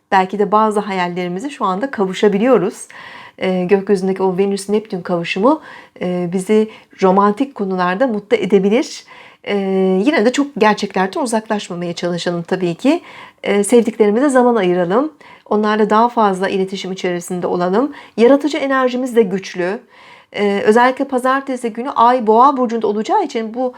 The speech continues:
r-, gerek romantik ilişkiler, gerek her türlü sosyal ilişkide verimli bir gün. Pazartesinin, pazartesi günü özellikle sabah ve öğle saatlerini daha rahat geçirebiliriz. Keyif de alabiliriz. Kendimizi iyi de hissedebiliriz bu günlerde.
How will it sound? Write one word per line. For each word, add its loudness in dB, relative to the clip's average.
r-, -2
gerek 4
romantik 0
ilişkiler, -6
gerek -2
her -4
türlü -6
sosyal -4
ilişkide -4
verimli 4
bir 4
gün. -2
Pazartesinin, 0
pazartesi 0
günü -2
özellikle -2
sabah 0
ve -4
öğle -2
saatlerini -6
daha -2
rahat 2
geçirebiliriz. -4
Keyif 2
de 2
alabiliriz. -2
Kendimizi 0
iyi 4
de 6
hissedebiliriz -2
bu -2
günlerde. 2